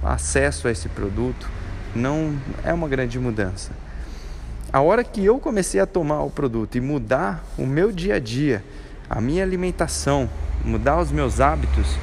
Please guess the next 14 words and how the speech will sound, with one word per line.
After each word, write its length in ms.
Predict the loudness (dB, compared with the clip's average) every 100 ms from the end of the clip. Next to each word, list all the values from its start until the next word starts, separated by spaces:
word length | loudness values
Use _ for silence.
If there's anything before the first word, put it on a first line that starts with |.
| 0 2 2
a 100 | 4
minha 240 | 4 4 4
vida 260 | 4 2
mudou. 360 | 2 2 2 2 0 0 0 2 2 2 2 0 4
E 60 |
eu 100 | 4
comecei 420 | 4 2 2 2 4
a 100 | 4
ver 320 | 4 4 4
uma 180 | 2 2
vida 240 | 2 2
muito 440 | 2 2 2 0
mais 220 | 0 2 2
saudável, 640 | 0 2 4 4 2 0